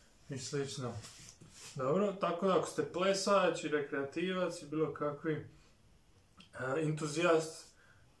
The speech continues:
oko sporta, opet ovo je početak svega, da taj test zadovoljite, možete tri minute,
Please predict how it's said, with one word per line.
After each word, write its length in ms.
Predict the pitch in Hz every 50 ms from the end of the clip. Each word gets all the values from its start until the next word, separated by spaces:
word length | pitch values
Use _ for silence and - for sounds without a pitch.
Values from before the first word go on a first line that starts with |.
| - -
oko 300 | 127 131 127 - 120 113
sporta, 840 | - - - 196 202 202 190 - - 196 190 143 147 - - - - - _ - - _ -
opet 520 | 160 170 170 165 165 151 - - - - 165
ovo 300 | 151 143 151 151 151 147
je 180 | 139 135 127 117 117 - - - - - - - - - _ _ _ _ _ _ _ _ - -
početak 880 | - 127 - - - 131 135 147 147 143 - 147 - - - - - - - - _ - - -
svega, 680 | - - - - 139 - 165 185 202 220 220 208 180 - - - _ _ _ -
da 360 | 151 165 170 165 - - -
taj 300 | - 170 165 156 156 -
test 380 | 170 170 156 143 - - -
zadovoljite, 680 | 147 151 151 160 165 170 185 196 190 190 185 - 185 175
možete 340 | 165 165 170 160 156 - 151 143 - - - - _ _ _ - - - - - _ _ -
tri 200 | - 175 185 180
minute, 480 | 175 175 180 185 175 175 170 - 170